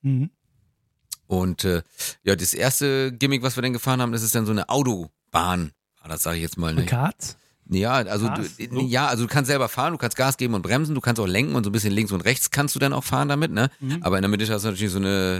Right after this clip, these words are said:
Speaker 2: Trasse, die dich dann auf der Bahn
Speaker 1: Immer
Speaker 2: hält
Speaker 1: wieder auf
Speaker 2: dann,
Speaker 1: der
Speaker 2: ne?
Speaker 1: Bahn hält, sodass
Speaker 2: Ja, ja,
Speaker 1: auch
Speaker 2: genau.
Speaker 1: kleinere, also
Speaker 2: Richtig, genau.
Speaker 1: Kinder quasi fahren
Speaker 2: Bei uns
Speaker 1: können.
Speaker 2: war's dann auch so, dass Hannah und Elias dann gefahren sind und, äh,
Speaker 1: Ist auch besser so, wenn du fährst, du hättest das geschafft, die Trasse da irgendwie
Speaker 2: Ja, genau, ich war beschäftigt mit Fotos machen und
Speaker 1: Ja.
Speaker 2: sowas dann, ne?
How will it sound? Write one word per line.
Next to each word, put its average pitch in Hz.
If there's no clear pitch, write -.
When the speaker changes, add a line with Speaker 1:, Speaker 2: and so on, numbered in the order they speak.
Speaker 2:
Trasse, 110
die 98
dich 95
dann 95
auf 95
der 98
Bahn 151
Speaker 1:
Immer 143
Speaker 2:
hält 131
Speaker 1:
wieder 127
auf 120
Speaker 2:
dann, 85
Speaker 1:
der -
Speaker 2:
ne? -
Speaker 1:
Bahn 120
hält, 113
sodass 120
Speaker 2:
Ja, -
ja, -
Speaker 1:
auch -
Speaker 2:
genau. 87
Speaker 1:
kleinere, 113
also 110
Speaker 2:
Richtig, 110
genau. 101
Speaker 1:
Kinder 113
quasi 104
fahren -
Speaker 2:
Bei 104
uns 107
Speaker 1:
können. 104
Speaker 2:
war's 107
dann 104
auch 107
so, -
dass 98
Hannah 101
und 95
Elias 90
dann 90
gefahren 101
sind 107
und, 90
äh, 85
Speaker 1:
Ist 127
auch 117
besser 110
so, 107
wenn 104
du 123
fährst, 127
du 127
hättest 120
das 113
geschafft, 113
die 110
Trasse 113
da 104
irgendwie 110
Speaker 2:
Ja, 113
genau, 117
ich 98
war 117
beschäftigt 110
mit 95
Fotos 101
machen 78
und 80
Speaker 1:
Ja. -
Speaker 2:
sowas 80
dann, 80
ne? 92